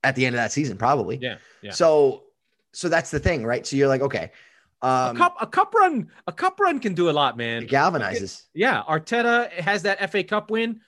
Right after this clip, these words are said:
Speaker 2: He's our guy.
Speaker 1: Because at the same
Speaker 2: <laughs>
Speaker 1: time, it's, you're gonna finish fifteenth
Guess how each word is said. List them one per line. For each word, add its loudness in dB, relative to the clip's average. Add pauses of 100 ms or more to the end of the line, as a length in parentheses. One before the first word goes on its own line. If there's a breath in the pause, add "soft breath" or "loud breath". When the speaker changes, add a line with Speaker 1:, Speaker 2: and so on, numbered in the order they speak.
Speaker 2:
He's -2
our 4
guy. -2 (220)
Speaker 1:
Because 2
at 0
the -2
same 0
Speaker 2:
<laughs> -
Speaker 1:
time, -2
it's, -4 (520)
you're -4
gonna -2
finish -2
fifteenth -8